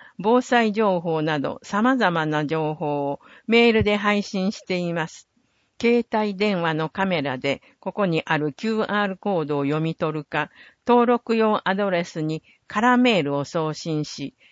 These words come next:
返信されるメールの指示に従って登録してください。登録用アドレス、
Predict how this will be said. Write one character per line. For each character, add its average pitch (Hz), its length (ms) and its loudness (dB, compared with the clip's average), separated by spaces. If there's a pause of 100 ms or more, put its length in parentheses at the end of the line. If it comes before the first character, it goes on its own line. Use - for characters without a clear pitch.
(100)
返 254 240 6
信 233 260 2
さ 220 200 0
れ 214 140 0
る 196 140 -2
メ 214 240 0
ー - 20 0
ル 208 120 0
の 196 100 0
指 196 260 -4
示 165 120 -4
に 156 160 -2
従 170 340 -4
っ 165 140 -4
て - 300 -14 (340)
登 180 200 2
録 175 240 -4
し - 100 -14
て 170 140 -4
く 151 140 -8
だ 165 140 -6
さ 143 180 -8
い。 - 140 -12 (560)
登 226 240 4
録 226 300 -2
用 202 320 0
ア 185 120 2
ド 156 160 -4
レ 120 140 -6
ス、 - 220 -20